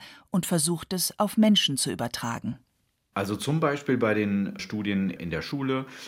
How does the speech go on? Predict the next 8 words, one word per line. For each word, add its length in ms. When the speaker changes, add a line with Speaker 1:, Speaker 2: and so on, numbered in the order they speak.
Speaker 2:
war 140
seine 220
Fragestellung, 760
ob 320
eine 460
Erwartung 640
der 120
Lehrperson 800